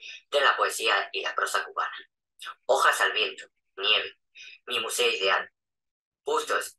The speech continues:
y Rimas reúnen la totalidad de su obra. Murió en mil ochocientos noventa y tres.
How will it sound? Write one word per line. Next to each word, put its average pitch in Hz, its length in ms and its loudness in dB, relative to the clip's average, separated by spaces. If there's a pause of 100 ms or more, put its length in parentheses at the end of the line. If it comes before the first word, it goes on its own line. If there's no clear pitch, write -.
y - 140 -6
Rimas - 560 0
reúnen 123 460 0
la 117 120 0
totalidad - 680 -2
de - 100 -14
su - 140 -10
obra. - 260 -14 (500)
Murió - 300 2
en 101 100 -2
mil 104 160 -4
ochocientos 127 560 -4
noventa - 280 -20
y - 100 -20
tres. - 340 -18